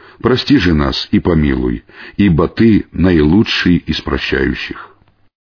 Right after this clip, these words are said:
Предпиши для нас добро в этом мире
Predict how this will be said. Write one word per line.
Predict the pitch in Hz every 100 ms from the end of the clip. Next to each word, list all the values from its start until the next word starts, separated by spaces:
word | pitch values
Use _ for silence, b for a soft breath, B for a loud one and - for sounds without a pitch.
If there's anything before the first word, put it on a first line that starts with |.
| _ _ _ b
Предпиши | - 113 - 127 - 160
для | 120
нас | 113 104 71
добро | 95 76 85 73
в |
этом | 78 76 80
мире | 98 117 73 60